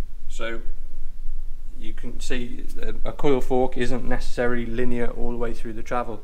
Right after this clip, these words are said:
It has got some progression. So when you're considering purchasing a new fork and you can't decide between air and coil, um, don't believe all the reports that a coil fork,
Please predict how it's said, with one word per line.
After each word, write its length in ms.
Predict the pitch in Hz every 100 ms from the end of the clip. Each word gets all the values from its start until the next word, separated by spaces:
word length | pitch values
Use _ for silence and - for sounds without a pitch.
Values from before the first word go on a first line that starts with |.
| -
It 120 | 117
has 200 | 117 -
got 200 | - 107
some 140 | 123
progression. 460 | - 120 127 - - - - - - - - - - - - - - - - - -
So 80 | -
when 160 | 147 160
you're 100 | 147
considering 840 | - 135 - 139 131 135 131 123
purchasing 560 | - 147 131 - 117 123
a 40 |
new 200 | 120 120
fork 460 | 117 139 143 147 -
and 140 | 113 110
you 60 |
can't 260 | 110 135 127
decide 360 | - 131 123
between 340 | 120 - 120 117
air 300 | 120 123 117
and 120 | 113
coil, 420 | - 127 135 143 - - - - - - -
um, 420 | - 117 113 113 - -
don't 300 | - 131 120
believe 440 | 123 120 120 120 117
all 280 | 127 123 120
the 80 |
reports 460 | 117 117 131 107 104
that 100 | 113
a 60 | 117
coil 320 | - 127 120
fork, 440 | - 123 131 -